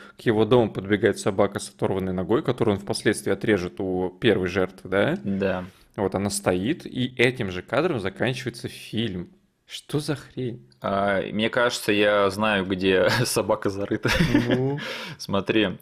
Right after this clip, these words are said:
Speaker 2: в начале фильма нам эту собаку показывают только общим планом, как она
Speaker 1: Ну.
Speaker 2: бежит с какой-то хреновиной во рту.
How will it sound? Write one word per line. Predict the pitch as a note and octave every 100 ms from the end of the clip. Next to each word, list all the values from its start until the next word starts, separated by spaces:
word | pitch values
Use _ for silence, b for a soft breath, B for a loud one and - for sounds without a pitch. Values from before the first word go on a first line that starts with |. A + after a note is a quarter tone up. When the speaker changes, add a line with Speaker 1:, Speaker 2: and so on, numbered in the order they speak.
| -
Speaker 2:
в | F#2
начале | G2 G#2 C3+ A#2
фильма | A2 - D3 G2
нам | F#2 G2
эту | F#2+ G2+ -
собаку | - F#2+ G#2+ -
показывают | - F#2+ G2 G#2 G2 F#2 -
только | F#2+ F#2+ G2
общим | G2 - F2+
планом, | - F#2 F2 F2 -
как | - F#2+
она | F#2
Speaker 1:
Ну. | F#2+ G2
Speaker 2:
бежит | G2 A#2+ -
с |
какой-то | G#2+ G#2 G2 -
хреновиной | - G2+ G2+ G2 F2
во | F2+ F2+
рту. | - -